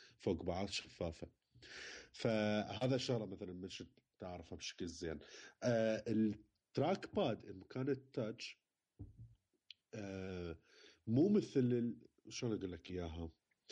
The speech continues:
كنت متخيلها، شايف ما أكو تراك بادات، آه، حسب نوع الستايل مالته. إذا، إذا دست على حافة ال-،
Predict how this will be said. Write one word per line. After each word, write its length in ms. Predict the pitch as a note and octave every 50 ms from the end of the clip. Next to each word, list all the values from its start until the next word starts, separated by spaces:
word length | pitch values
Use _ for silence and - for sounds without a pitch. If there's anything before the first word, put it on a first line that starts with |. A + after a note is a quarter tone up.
| - - - - - -
كنت 220 | E3 D3+ D3 - D#3+
متخيلها، 460 | D3+ - - E3 E3+ F#3 F#3 E3+ D3+
شايف 360 | C3 - F3 G3 G3+ - -
ما 100 | F3 F3+
أكو 320 | F3 - - D#3+ - - C#3+
تراك 360 | - - C#3 C#3 B2+ - -
بادات، 500 | C#3 C3 B2+ D3 D3 D3 C3+ C3+ - - -
آه، 380 | A#2+ A2+ A2+ A2 G#2+ G#2+ A2 G#2+ -
حسب 360 | - - C3 B2+ - A#2+ G#2+
نوع 240 | A2 B2+ B2+ B2 G#2+
الستايل 540 | G#2 F#2+ F#2 - - - B2 A#2 A2+ G#2+ G#2+
مالته. 340 | A2+ A2+ G#2+ - - G2+ - - - - - - -
إذا، 260 | C3 B2 B2+ B2+ B2+
إذا 220 | A#2 B2 A#2+ B2+
دست 340 | A#2+ B2+ D3 - - C#3+ B2+
على 180 | B2+ B2+ C3 C3
حافة 440 | C3 - C#3 B2+ B2+ - - A#2+ - A2+
ال-، 540 | G#2+ G#2+ G2+ G2 G2 F#2+ G2 F#2+ F#2 F2+